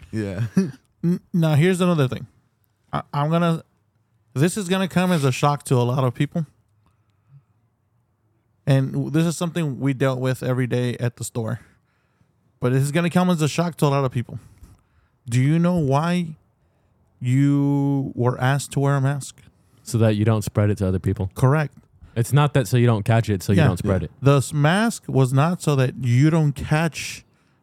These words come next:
Speaker 2: the virus. It's so that you don't
Speaker 1: Spread it.
Speaker 2: spread the virus. Yes. It's supposed to catch your air,
Speaker 1: Germs.
Speaker 2: your, um, your water,
Speaker 1: Yeah.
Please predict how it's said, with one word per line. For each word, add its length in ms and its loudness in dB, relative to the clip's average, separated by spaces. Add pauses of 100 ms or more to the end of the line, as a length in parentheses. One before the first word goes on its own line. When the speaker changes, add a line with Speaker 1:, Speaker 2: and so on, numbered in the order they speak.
(100)
Speaker 2:
the 120 4
virus. 560 0 (560)
It's 180 2
so 140 -2
that 160 2
you 120 2
don't 280 0 (160)
Speaker 1:
Spread 400 -4
it. 40 -4
Speaker 2:
spread 240 0
the 100 2
virus. 460 -4
Yes. 320 -2 (380)
It's 160 0
supposed 340 2
to 100 0
catch 680 -4
your 560 2 (160)
air, 360 4
Speaker 1:
Germs. 320 -12
Speaker 2:
your, 340 4
um, 460 0 (600)
your 140 4
water, 540 2 (440)
Speaker 1:
Yeah. 220 -2